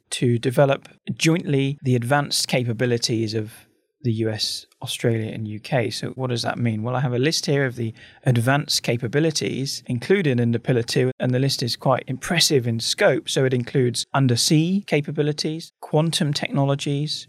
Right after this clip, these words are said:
artificial intelligence and autonomy, advanced cyber capabilities, hypersonics and counter-hypersonic capabilities, plus innovation and then information sharing. So we decided to write this report for a couple of reasons.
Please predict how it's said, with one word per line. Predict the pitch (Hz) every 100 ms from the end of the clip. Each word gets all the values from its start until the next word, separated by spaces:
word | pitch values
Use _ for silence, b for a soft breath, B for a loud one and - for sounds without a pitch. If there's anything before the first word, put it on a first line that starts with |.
| -
artificial | 131 135 143 139 - 139
intelligence | 123 139 131 135 120 -
and | 120 -
autonomy, | 123 - 135 131 131 131 147 _
advanced | 131 120 123 - -
cyber | 131 135 135 135 147 -
capabilities, | 127 127 123 135 127 147 135 139 - _ -
hypersonics | - 127 135 - 165 165 - -
and | 113
counter-hypersonic | 151 143 - 143 131 147 - 139 - - -
capabilities, | - 127 135 131 127 - 131 139 - _
plus | 175 165 - -
innovation | 131 120 170 180 - 156 160 -
and | 131 135
then | 131 135 - -
information | 127 127 123 123 120 127
sharing. | - - - - - _ _
So | - - 156
we | 156 185 214
decided | 226 190 190 165 160
to | - 143
write | 143 143
this | 139 127 131
report | 123 - 135 123 -
for | - 131 123 120 -
a | -
couple | - - 147
of | 120
reasons. | 123 117 113 120 123 -